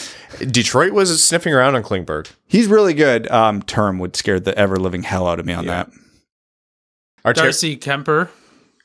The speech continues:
Speaker 2: Yeah.
Speaker 3: to Washington for a boatload of cash.
Speaker 2: Analytics community loves Darcy Kemper. That they, they, a lot of people think that's a really good contract. 'Cause he was, he's been nothing but great until he had damn near had his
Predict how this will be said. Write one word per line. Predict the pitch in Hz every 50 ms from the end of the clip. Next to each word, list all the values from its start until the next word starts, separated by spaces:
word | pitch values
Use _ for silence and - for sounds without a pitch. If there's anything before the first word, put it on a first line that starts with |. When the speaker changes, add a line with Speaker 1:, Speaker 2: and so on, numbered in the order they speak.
| - -
Speaker 2:
Yeah. | 123 127
Speaker 3:
to | 135
Washington | 127 127 127 127 123 - 147 131 139 139 151 165 151 - - -
for | - 131 131
a |
boatload | 123 127 131 127 123 127 127 123
of | 120 - -
cash. | - - 127 123 127 143 143 - - - _ _ _ -
Speaker 2:
Analytics | 131 131 165 196 175 143 131 127 123 113 - -
community | - 113 107 107 104 98 98 98 95
loves | 90 92 98 98 98 95 92 87 82 - - - - - _ -
Darcy | - 95 90 - - 92
Kemper. | - - 87 87 - - - - - - _ _ _ _ _ _ _ _ _ _ _ _ _ _ _ _ _ -
That | 104 98 92 90 95 _ _ _ _ _ _ -
they, | 107 104 104
they, | 104 104 101 101 - - - - _ _ -
a | 113 104
lot | 101 101 98
of | -
people | 104 92 95 95
think | 92 87
that's | - 90 - -
a |
really | 92 92 90 90
good | 85 - - -
contract. | - - 52 50 - - - - - - - _ _ _ _ _ _ _
'Cause | - 123 123 - - - - -
he | - 175 247 285
was, | 320 285 180 147 - -
he's | - - 165 214 262 311
been | 320 277 233 185
nothing | 180 196 - - 190 180
but | 165 170 147
great | 113 110 117 123 151 214 - - -
until | 139 139 131 - 143 147 156
he | 151 139
had | 139 131 110
damn | 127 127 131
near | 131 127 123
had | 120 120 117
his | 113 104